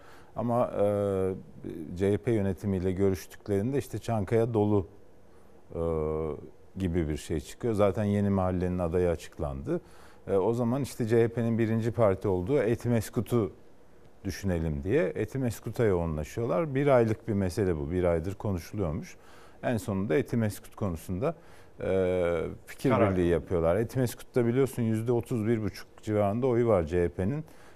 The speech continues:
Speaker 1: e, ve birinci parti. E, ancak M H P artı ak Parti yüzde otuz yedi ediyor. E, İYİ Parti'nin de yüzde on beş gibi bir oyu var. Dolayısıyla Mansur Yavaş da diyor ki, "Hayır," diyor, "biz oraya İYİ Parti'den oy alabilecek,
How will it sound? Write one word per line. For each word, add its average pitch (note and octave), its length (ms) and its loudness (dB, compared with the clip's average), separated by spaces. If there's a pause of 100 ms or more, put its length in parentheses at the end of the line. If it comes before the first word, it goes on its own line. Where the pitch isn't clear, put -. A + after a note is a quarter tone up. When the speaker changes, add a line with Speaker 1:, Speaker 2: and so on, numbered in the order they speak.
(100)
Speaker 1:
e, F#2 300 0
ve A#2 140 -2
birinci G#2+ 340 2
parti. G2+ 520 0 (520)
E, G2 240 2
ancak A#2 340 2 (280)
M G2+ 340 0
H A#2+ 100 2
P D3 160 -2
artı A2 640 2 (100)
ak - 280 0
Parti G#2 380 2
yüzde A#2+ 340 -2
otuz A#2+ 320 0
yedi A2 200 4
ediyor. C#2 400 0 (280)
E, E2+ 280 -2
İYİ A#2 180 0
Parti'nin A2+ 520 2
de D3 60 0
yüzde A#2 300 0
on A#2 240 2
beş A#2 180 0
gibi E2+ 320 -2
bir E2 40 0
oyu E2+ 240 2
var. F3 160 0 (380)
Dolayısıyla C3+ 460 0
Mansur B2+ 360 0
Yavaş D3 400 2
da C3+ 120 -4
diyor F#3 120 2
ki, F#3 160 -6
"Hayır," B2+ 380 2
diyor, E2 300 0 (140)
"biz A2+ 260 -6
oraya A#2+ 460 2 (480)
İYİ B2 180 2
Parti'den A2+ 520 2
oy B2 160 2
alabilecek, G#2 580 2